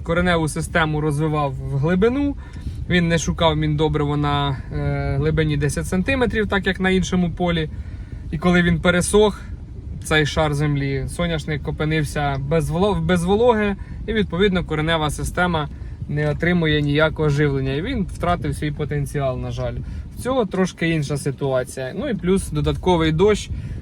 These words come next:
е, зіграв дуже важливу роль <laughs> у його вегетації. Так що будемо спостерігати, цікаво буде порівняти урожайність соняшника з міндобривом і без міндобрива, тому що все ж таки додаткові затрати — це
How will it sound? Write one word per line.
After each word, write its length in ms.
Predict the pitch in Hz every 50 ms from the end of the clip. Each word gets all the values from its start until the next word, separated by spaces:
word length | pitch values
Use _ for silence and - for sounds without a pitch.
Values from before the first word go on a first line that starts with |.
| - - -
е, 140 | 143 143 139
зіграв 520 | 135 147 156 147 156 165 165 165 160 151 - - - -
дуже 340 | - 139 147 170 170 151 156
важливу 480 | 143 139 135 131 143 156 151 139 139 143
роль 220 | 156 165 170 160 - - - - - - -
<laughs> 320 | - - - - - -
у 60 | - 147
його 240 | 147 139 156 165
вегетації. 720 | 156 156 147 151 151 143 - 135 127 123 117 - - 123 - - - - - - - -
Так 160 | 160 151 143
що 100 | - 160
будемо 260 | 165 190 190 202 190
спостерігати, 720 | - - 196 185 - - 202 196 202 214 240 247 214 180
цікаво 460 | 170 - - 156 - 185 180 170 165 151
буде 240 | 156 160 151 156
порівняти 600 | 147 - 165 160 160 160 160 156 151 - - 156
урожайність 680 | 151 147 147 156 147 151 160 156 151 147 143 143 131 -
соняшника 560 | - 160 151 151 139 131 - 147 127 - 147 139
з 40 |
міндобривом 760 | 143 147 151 151 147 151 147 139 143 135 131 135 135 135 127 -
і 120 | 147 147
без 320 | 143 143 185 240 262 240 226
міндобрива, 680 | 233 240 220 214 226 220 214 202 202 196 190 185 180 180 - - - - - - - - - - -
тому 180 | 151 156 165 165
що 320 | 147 - - 165 156 151
все 220 | 147 139 - 180 175
ж 100 | - -
таки 220 | 156 147 - 156
додаткові 540 | 151 156 156 156 147 - - 180 170 156 156
затрати — 560 | 143 151 156 147 180 190 202 202 190 - 151 135
це 500 | - - - 147 143 143 143 143 143 139